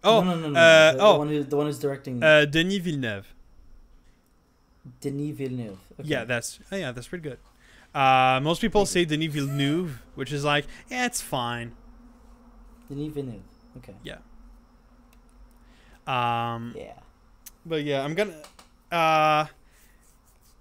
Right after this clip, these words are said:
Speaker 1: I, I haven't really seen, I'll be honest, like, for as,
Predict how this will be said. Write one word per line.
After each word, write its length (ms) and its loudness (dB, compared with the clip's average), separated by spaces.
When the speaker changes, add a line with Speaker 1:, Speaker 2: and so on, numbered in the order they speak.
Speaker 1:
I, 260 -4
I 80 2
haven't 260 -2
really 180 -4
seen, 400 -4
I'll 140 0
be 100 0
honest, 340 0
like, 240 -4
for 320 -2
as, 200 -6